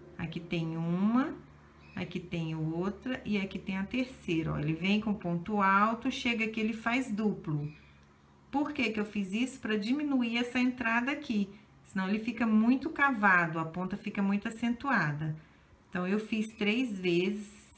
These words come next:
se eu quisesse, eu podia fazer essas outras aqui também.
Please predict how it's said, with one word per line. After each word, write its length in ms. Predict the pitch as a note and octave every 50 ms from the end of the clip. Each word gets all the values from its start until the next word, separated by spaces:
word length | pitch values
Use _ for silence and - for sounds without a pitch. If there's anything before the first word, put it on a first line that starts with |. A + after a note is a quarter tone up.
| -
se 60 | -
eu 100 | G3 F#3+
quisesse, 440 | F#3+ - G3+ F3+ F#3 F3+ F3 F3+ -
eu 60 | G3+
podia 240 | G3+ G#3+ G#3 G#3 A#3
fazer 300 | A3+ - G#3 G3 G3 F#3
essas 320 | F#3+ - - G#3 G3 F#3+ G3
outras 340 | G3 G3 - G3+ G#3 G#3
aqui 220 | G3 G#3+ G#3+ - G3
também. 540 | - G#3+ A3+ B3+ B3+ A3 E3+ D3+ D3+ -